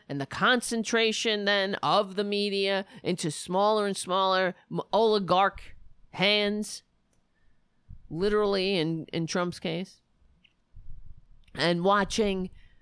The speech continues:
this country be turned, uh, into everything I feared would ha-, or everything I warned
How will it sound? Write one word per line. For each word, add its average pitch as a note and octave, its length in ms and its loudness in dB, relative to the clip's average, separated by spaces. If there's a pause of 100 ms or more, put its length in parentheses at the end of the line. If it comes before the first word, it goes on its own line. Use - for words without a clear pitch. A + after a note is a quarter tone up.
this G3 220 -2
country F#3+ 680 -2 (1600)
be G3 120 -2
turned, G3+ 520 -2
uh, G3 220 -6
into G#3+ 640 -6 (1900)
everything B3 380 -4
I A3+ 120 2
feared - 640 -4 (1300)
would E3 220 0
ha-, E3 240 -2
or E3 200 2
everything E3 340 0
I C3+ 100 2
warned G#3 640 -2